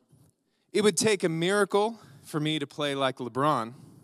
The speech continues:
No amount of that good old can-do attitude and practice could have made me the basketball player he is. It would take a miracle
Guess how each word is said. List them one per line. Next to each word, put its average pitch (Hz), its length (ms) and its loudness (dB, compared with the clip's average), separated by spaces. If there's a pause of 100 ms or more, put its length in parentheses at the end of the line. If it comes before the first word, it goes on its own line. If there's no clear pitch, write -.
(400)
No 147 180 2
amount 151 300 0
of 143 80 -4
that 131 240 -6
good 147 160 -2
old 135 400 0
can-do 139 580 -10
attitude 135 640 -10 (340)
and 131 160 -6
practice 147 540 0
could 151 140 -6
have 123 100 -4
made 131 260 -6
me 127 260 -12 (580)
the 117 80 -10
basketball 127 480 -2
player 113 360 -8 (460)
he 147 280 -8
is. - 300 -14 (1800)
It 165 80 6
would 160 160 6
take 170 460 -2 (320)
a 143 80 -2
miracle 147 640 -2